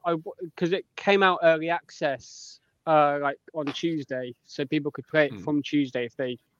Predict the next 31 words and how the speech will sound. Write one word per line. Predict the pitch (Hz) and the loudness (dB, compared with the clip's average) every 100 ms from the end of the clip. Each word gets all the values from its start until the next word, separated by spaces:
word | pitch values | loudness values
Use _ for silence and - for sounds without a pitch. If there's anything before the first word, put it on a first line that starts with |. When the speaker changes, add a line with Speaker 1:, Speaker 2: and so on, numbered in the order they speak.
| _ _ - | _ _ -8
Speaker 1:
they | |
got | 131 143 | -6 2
the | 151 | 4
early | 143 139 | 6 6
access | 147 - 147 135 | 2 2 -8 -6
bundle. | - 151 143 123 _ _ _ _ _ - | 0 0 0 -6 _ _ _ _ _ 0
And | 160 | 4
I | 170 | 4
sat | - 220 170 | 4 0 2
here | 151 | 2
and | 147 | 0
Speaker 2:
Like | 143 | -2
Speaker 1:
I | |
watched | 160 156 - | -6 -8 -14
a | |
couple | 156 131 139 | -12 -6 -6
of | |
streams | - 170 160 147 123 | -4 0 2 2 -2
of | 117 | -10
it. | 113 123 _ _ _ _ _ _ _ _ 160 | -10 -12 _ _ _ _ _ _ _ _ 2
I | 165 | 2
was | 170 | 4
like, | 180 | 0
Speaker 2:
Hmm. | 90 - _ _ _ - - - 190 | 0 -12 _ _ _ -20 -18 -10 -4
Speaker 1:
"I | |
actually | 202 - | -4 -4
kinda | - 175 | -2 0
wanna | 151 143 | 2 0
play | 143 170 | 2 2
that | 135 123 | 2 -4
now." | 123 | -10